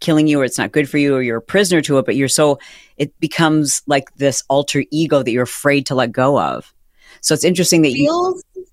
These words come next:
Speaker 2: yeah, it feels like a gremlin that lives inside of you that controls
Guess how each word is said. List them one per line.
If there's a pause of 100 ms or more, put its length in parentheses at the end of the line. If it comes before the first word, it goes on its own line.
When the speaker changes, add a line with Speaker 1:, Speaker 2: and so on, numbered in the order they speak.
(380)
Speaker 2:
yeah,
it
feels
like
a
gremlin
that
lives
inside
of
you (300)
that
controls